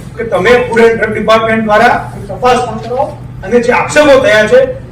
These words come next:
એની પણ સહકાર વિભાગ દ્વારા સક્ષમ ઓથોરિટી તપાસ કરે, અને તપાસના અંતે જે પણ નીકળશે, અમે જો કસૂરવાર હશું તો અમે સજા ભોગવા તૈયાર છીએ, ના હોય તો તમે અંદર ક્લીન ચીટ આપો,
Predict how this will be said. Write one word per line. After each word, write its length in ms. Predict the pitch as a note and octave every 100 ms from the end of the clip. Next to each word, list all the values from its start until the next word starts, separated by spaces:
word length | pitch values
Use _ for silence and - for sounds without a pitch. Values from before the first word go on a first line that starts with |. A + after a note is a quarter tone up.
| F#3
એની 220 | G3+ C4+
પણ 160 | C4+
સહકાર 380 | A#3 F#3 - A#3
વિભાગ 320 | A#3+ G3 A3+ A3+
દ્વારા 300 | A3 A3+ C4+ - - - -
સક્ષમ 300 | F#3+ - C#4 A#3
ઓથોરિટી 380 | A3 A#3 A#3
તપાસ 220 | G3+ B3 A#3+
કરે, 180 | A3 A3 - - - -
અને 100 | - G#3+
તપાસના 440 | G3 C4 C4 A#3+
અંતે 300 | G#3+ G#3 A3+ A3+ - - - -
જે 100 | -
પણ 200 | G#3+ B3 A3+
નીકળશે, 420 | G#3 B3 - A3
અમે 160 | G3 A#3 B3
જો 100 | A#3 A3
કસૂરવાર 460 | - - C#4 C4+ B3
હશું 220 | A3+ B3+ C#4 - -
તો 120 | -
અમે 120 | G3 G#3+
સજા 300 | G#3+ A#3 B3
ભોગવા 260 | A3+ A#3 A#3+
તૈયાર 320 | A#3 A#3+ B3
છીએ, 220 | - B3+ C#4 - - -
ના 140 | D#3 F#3
હોય 400 | B3 B3 C4 C4+
તો 100 | B3
તમે 160 | A#3 A3
અંદર 180 | A#3 A#3+
ક્લીન 260 | A#3 C4+ C#4
ચીટ 200 | C4 A#3+
આપો, 220 | G#3+